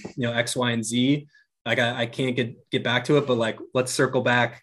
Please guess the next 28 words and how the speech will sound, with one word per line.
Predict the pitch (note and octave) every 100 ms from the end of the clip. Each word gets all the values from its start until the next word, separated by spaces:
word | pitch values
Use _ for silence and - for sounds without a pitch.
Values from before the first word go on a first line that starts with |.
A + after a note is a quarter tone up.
| _
you | A#2+
know, | A#2 A2
when | A2 B2
I | A#2+
have | B2
my | B2 A2+
lull | A#2 B2 A#2 A2
in, | A2
like, | G#2 A#2+
April, | A#2+ A#2+ G2+ G#2
where, | G#2 G#2
you | G2+
know, | G2+
maybe | G#2 G#2+ G#2+
things | A2+ A2+
won't | A2 A2
be | A2 G#2+
as, | G#2 - -
as | A2+ G#2+ - - A#2+
busy." | B2 A2 G2+ G2 _ _ _ -
Um, | B2 A#2+ A2+ A2 C3+
and | B2
so, | A#2 B2+ A#2+ A#2 -
you |
know, | A#2+ A#2
I've, | A#2 A#2 _ _ _ _
I've, | B2 A2+
like, | A#2 A#2